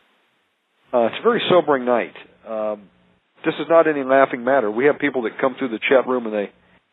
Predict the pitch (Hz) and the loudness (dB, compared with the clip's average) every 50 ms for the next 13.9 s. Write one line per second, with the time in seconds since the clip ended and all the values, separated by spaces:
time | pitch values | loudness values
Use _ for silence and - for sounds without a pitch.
0 | _ _ _ - 127 131 123 110 107 - - 139 139 123 - - 131 131 131 127 | _ _ _ -4 0 2 2 0 0 0 0 0 0 0 -2 0 2 4 4 4
1 | 123 107 104 98 - 117 123 127 127 123 - - - _ _ _ _ _ _ _ | 2 -2 -6 -6 0 2 4 4 4 0 -4 -12 -18 _ _ _ _ _ _ _
2 | _ _ _ _ _ _ _ _ _ _ _ _ _ _ _ _ _ _ _ _ | _ _ _ _ _ _ _ _ _ _ _ _ _ _ _ _ _ _ _ _
3 | _ 127 117 113 113 113 110 107 107 98 92 _ _ _ _ _ _ _ _ _ | _ -4 0 2 2 2 2 0 -4 -10 -18 _ _ _ _ _ _ _ _ _
4 | _ _ _ _ _ _ _ _ _ _ _ _ _ _ _ _ _ 120 139 185 | _ _ _ _ _ _ _ _ _ _ _ _ _ _ _ _ _ 2 4 4
5 | 202 156 - - - 214 226 165 110 - - 113 113 127 120 - - 135 135 127 | 4 2 -2 -4 -4 -2 -2 -2 -2 -2 -6 -6 -8 -8 -4 0 2 2 2 2
6 | 120 107 98 92 98 95 104 127 - - 156 151 - 147 131 127 120 113 110 104 | -2 -6 -6 -8 -6 -8 -8 -6 0 2 2 2 2 0 0 0 2 2 0 -4
7 | - - 156 151 139 123 117 120 117 - _ _ _ _ _ _ _ _ _ - | -6 -4 -4 -4 -4 -4 -6 -8 -10 -10 _ _ _ _ _ _ _ _ _ -10
8 | 139 143 135 127 120 131 131 127 110 87 - - - - - - _ _ _ _ | -6 -4 -2 0 2 4 4 2 0 -2 -6 -12 -18 -20 -20 -20 _ _ _ _
9 | _ _ _ _ _ _ _ _ _ _ _ _ _ _ _ _ _ - 120 117 | _ _ _ _ _ _ _ _ _ _ _ _ _ _ _ _ _ -8 -8 -4
10 | - 131 120 - - - - 139 139 123 120 113 101 - _ _ _ _ _ _ | -4 -4 -4 -4 -4 0 2 4 4 4 2 -2 -4 -8 _ _ _ _ _ _
11 | _ _ _ _ _ _ _ _ _ _ _ _ _ _ _ _ 123 117 - - | _ _ _ _ _ _ _ _ _ _ _ _ _ _ _ _ -16 -10 0 2
12 | 147 151 147 131 113 107 110 104 - 127 120 104 95 113 120 - - - 156 170 | 4 4 4 2 0 -2 -4 -4 -2 -2 -2 -2 -4 -6 -8 -6 -2 0 0 0
13 | 165 156 151 156 135 - 131 127 127 120 113 123 127 127 117 101 85 - | 0 -2 -4 -6 -6 -8 -6 -4 -4 0 2 2 4 4 2 0 -4 -8